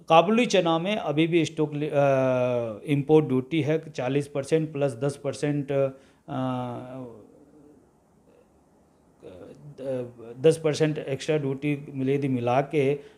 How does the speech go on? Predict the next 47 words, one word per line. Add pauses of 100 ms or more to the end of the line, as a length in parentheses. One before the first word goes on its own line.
(100)
हम
बात
करें
तो
चवालीस
परसेंट
की
इंपोर्ट
ड्यूटी
है। (380)
वो
ड्यूटी
सरकार
को
तुरंत
हटा
लेना
चाहिए,
क्योंकि
ताकि
हम (320)
रसिया
से
इंपोर्ट
कर
सकें,
क्योंकि
काबुली
चना
अभी
तक
जो
इंपोर्ट
हो
रहा
है, (320)
वो
सूडान
जैसे
देशों
से
हो
रहा
है,
जहाँ
पे
हमें